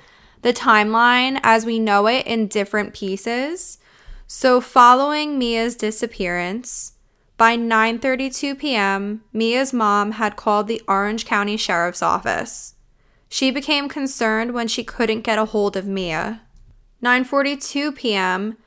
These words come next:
a deputy was dispatched to Arden Villas, which was the apartment complex,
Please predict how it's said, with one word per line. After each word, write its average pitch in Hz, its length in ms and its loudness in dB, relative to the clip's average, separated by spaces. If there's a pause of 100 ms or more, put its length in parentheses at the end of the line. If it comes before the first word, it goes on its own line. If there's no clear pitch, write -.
(260)
a 247 80 0
deputy 269 560 0
was 277 220 -2
dispatched 247 800 2
to 240 280 0
Arden 226 340 2
Villas, 202 520 0
which 220 200 -4
was 220 200 -2
the 226 140 0
apartment 214 440 2
complex, 196 800 0